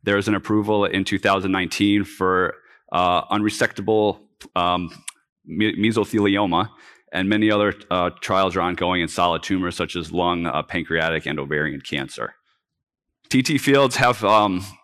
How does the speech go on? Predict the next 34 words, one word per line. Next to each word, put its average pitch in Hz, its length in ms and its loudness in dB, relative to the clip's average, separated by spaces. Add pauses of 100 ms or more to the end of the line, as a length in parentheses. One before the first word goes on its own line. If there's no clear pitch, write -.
(260)
been 113 160 2
adopted 110 440 4
as 98 160 2
an 98 160 2
N 101 120 -2
C 107 180 -4
C 107 160 0
N 107 100 2
Category 101 480 0
One 98 260 0
recommendation 98 580 0
for 95 140 -2
treatment 85 520 -2 (460)
for 95 180 -2
patients 123 380 -2
with 98 100 -2
glioblastoma. 90 880 0
This 87 140 -8
is, 85 200 -12 (100)
uh, 87 240 2
the 85 260 -2
N 95 100 -2
C 101 160 -2
C 98 220 0
N, 95 240 0
uh, 87 100 0
slide 90 420 2
for 87 100 -2
patients 90 420 -4
with 87 120 0
newly 98 240 0
diagnosed 90 400 -2
glioblastoma 87 840 -2
age 90 420 -2